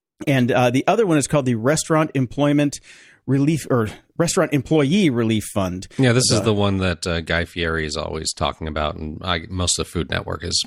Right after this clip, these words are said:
Speaker 2: behind, I think.
Speaker 1: Yep, yep. This is, uh, this is the Guy one, and, uh, s-, they're, they've both raised, you know, a lot of money. So, uh, check those out. The links will be in the show notes to those. But it's cool to see, uh, the people coming together on those.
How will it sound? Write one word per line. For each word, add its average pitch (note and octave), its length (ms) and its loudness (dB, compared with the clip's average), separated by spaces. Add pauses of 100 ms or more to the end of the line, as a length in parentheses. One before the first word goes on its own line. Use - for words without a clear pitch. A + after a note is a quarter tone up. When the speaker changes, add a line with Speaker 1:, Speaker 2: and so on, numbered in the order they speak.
Speaker 2:
behind, F2+ 400 -2
I F#2+ 120 -4
think. G2 280 -8 (380)
Speaker 1:
Yep, D#3+ 300 0
yep. B2 240 2
This A#2+ 260 0
is, A#2 140 0
uh, A2 300 2
this - 160 -4
is A2+ 80 -4
the A#2 80 -2
Guy G#2+ 260 2
one, G2 320 0 (400)
and, A2+ 340 2
uh, A2 180 4
s-, G#2+ 180 -2
they're, C3 400 0
they've B2+ 200 0
both D3+ 240 0
raised, A#2 400 2
you B2 80 2
know, F#2+ 280 0 (120)
a A2+ 200 0
lot A#2 400 2
of G#2 180 0
money. F#2+ 380 0
So, F#2+ 400 0
uh, F#2+ 140 2
check - 240 -6
those C3 180 2
out. A#2+ 140 2
The A2 80 0
links A2 220 0
will G#2+ 100 -6
be A2 100 0
in G2+ 80 0
the F#2+ 40 -2
show G2+ 240 0
notes G2 280 0
to F2 100 -2
those. A#2+ 400 0
But G2 160 0
it's F#2 160 -2
cool G#2 220 -4
to F#2+ 60 -4
see, G2+ 280 2
uh, F#2+ 160 0
the - 80 -8
people G#2 260 -2
coming F#2+ 220 -2
together F#2 380 -2
on E2+ 220 -2
those. F2+ 320 -2